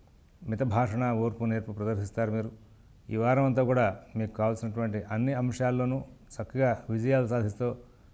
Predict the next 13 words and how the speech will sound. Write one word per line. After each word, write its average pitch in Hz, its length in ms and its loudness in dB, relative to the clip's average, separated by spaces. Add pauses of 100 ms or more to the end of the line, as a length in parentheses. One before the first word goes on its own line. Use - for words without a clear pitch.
(160)
ముందుకు 120 240 0
వెళ్ళే 117 180 4
అవకాశం 110 380 0
వస్తుంది. 107 360 -6 (720)
షేర్ 147 220 6
వ్యాపారులకు 135 800 4
గ్రహస్థితి 117 420 0
అనుకూలంగానే 120 580 0
ఉంది, 113 240 2
లాభదాయకంగా 107 540 0
మంచి 110 160 2
ఫలితాలు 110 380 0
ఉంటాయి. 110 300 -2